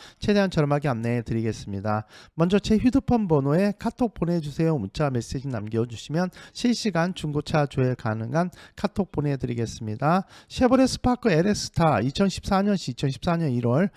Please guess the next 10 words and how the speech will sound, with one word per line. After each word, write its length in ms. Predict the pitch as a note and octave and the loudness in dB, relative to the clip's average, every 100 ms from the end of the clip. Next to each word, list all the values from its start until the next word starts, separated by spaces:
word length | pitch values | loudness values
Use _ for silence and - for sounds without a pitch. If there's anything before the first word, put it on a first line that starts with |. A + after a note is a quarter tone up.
| - - | -10 -6
휘발유 400 | F#3+ F3 F3 D#3 | 0 2 4 2
오토 220 | C#3 C#3+ | 0 -4
하늘색의 560 | F3 F3 D3+ D3 C3+ | -4 -2 -2 -4 -4
사만 360 | C3 - C3 C#3+ | -2 -2 0 -2
삼천 440 | - F#3 - G3 | -2 -4 -2 -4
킬로입니다. 720 | - C#3 B2+ B2 B2 D#3 G3 - - - _ | -2 -4 -4 -6 -2 0 0 -2 -14 -20 _
자, 140 | F3 | 2
대각선 560 | E3+ G3 A#3+ A3+ B3 A3 | 4 6 6 4 2 2
방향 500 | G#3 F3+ D3+ G#3 A3 - | 4 4 2 0 -2 -2
전면부, 920 | C#3 D3 D#3+ E3 D#3 C#3 A#2 E3 | 0 0 2 2 2 0 2 2